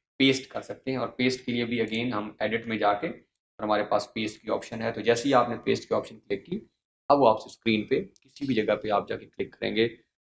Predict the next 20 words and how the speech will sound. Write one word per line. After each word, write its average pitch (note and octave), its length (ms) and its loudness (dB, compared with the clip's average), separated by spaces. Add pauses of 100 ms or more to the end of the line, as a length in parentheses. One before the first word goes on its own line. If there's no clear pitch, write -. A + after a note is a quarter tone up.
तो G2 320 0 (240)
आप - 300 -2
left A2 180 0
click - 220 -8
करेंगे G2 240 -6
तो G2+ 100 -12
आपके - 240 -12
सामने G2 260 -10
ये G2 80 -14
object G2+ 500 0
आपका A2 280 -2
पेस्ट A#2+ 440 -4
हो B2+ 60 -2
जाएगा। B2+ 280 0 (320)
और B2 100 2
इसका C3 240 4
भी D3+ 100 4
हमारे A#2 340 -8
पास A2+ 140 -2
short A#2+ 380 4